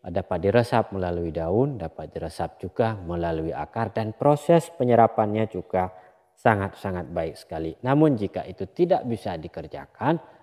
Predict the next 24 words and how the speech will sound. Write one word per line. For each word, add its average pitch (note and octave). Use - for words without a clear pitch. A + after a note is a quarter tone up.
artinya F2+
lakukan A2
saja A#2+
penyemprotan G#2+
melalui, F#2
eh, -
atas B2
daun B2
secara E2
merata. -
Dipastikan A#2
saja A2+
secara F#2
merata G2
agar A#2+
setiap G#2
batang C3+
tanaman G2
padi F2+
kita F2+
terkontaminasi A#2+
langsung G2+
dengan E2+
pupuk F2